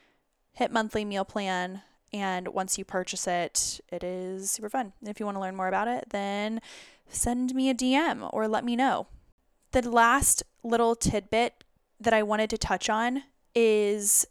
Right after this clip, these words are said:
tips and tools to combat and help hopefully prevent a bit of anxiety. And you'll probably hear my co-host, Jack, in just a moment. I can hear him tip-tapping. It's five twenty-one P M, which means that he is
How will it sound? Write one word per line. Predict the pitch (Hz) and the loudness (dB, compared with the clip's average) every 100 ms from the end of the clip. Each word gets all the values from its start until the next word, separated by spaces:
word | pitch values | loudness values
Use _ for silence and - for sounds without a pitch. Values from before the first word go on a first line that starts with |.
| _ _ - | _ _ -6
tips | - 262 - | -2 0 0
and | 330 311 | -2 -4
tools | - 214 214 214 214 214 - - - - _ | -4 -2 2 2 2 0 -6 -14 -20 -20 _
to | - - 226 214 | -4 -2 -2 -2
combat | - 220 220 220 226 220 214 - _ 220 | 0 2 2 4 4 6 4 2 _ -8
and | 214 | -6
help | - - 208 208 - _ _ - | -6 -2 0 0 -6 _ _ -8
hopefully | 220 208 214 202 196 | -4 -4 -2 -4 -4
prevent | 208 - 214 190 180 180 - | -8 -6 -4 0 0 -2 -8
a | 220 | -6
bit | 196 190 | -4 -4
of | |
anxiety. | 180 180 - - 220 226 | -6 -10 -8 -8 -8 -8
And | 208 196 | -8 -8
you'll | |
probably | 185 - 196 214 233 | -8 -4 -2 -2 -2
hear | 226 | -4
my | 208 | -4
co-host, | 208 196 185 190 190 - - - | -4 -4 -2 -2 -4 -4 -8 -10
Jack, | - 185 180 - | -6 -4 -6 -10
in | 190 185 | -14 -12
just | 202 - | -12 -12
a | |
moment. | 190 170 180 226 - | -10 -8 -6 -6 -6
I | |
can | 202 202 | -10 -12
hear | 202 190 | -12 -12
him | 185 | -12
tip-tapping. | 190 - - - 196 240 220 | -10 -10 -6 -4 -4 -6 -10
It's | - | -10
five | - 190 190 | -6 -6 -6
twenty-one | - 196 190 180 185 | -8 -10 -8 -8 -8
P | - 180 | -8 -6
M, | 180 208 | -6 -6
which | 190 - | -8 -8
means | 185 185 190 - - - - | -10 -10 -8 -10 -14 -18 -10
that | 202 | -4
he | 196 | -4
is | 185 | -4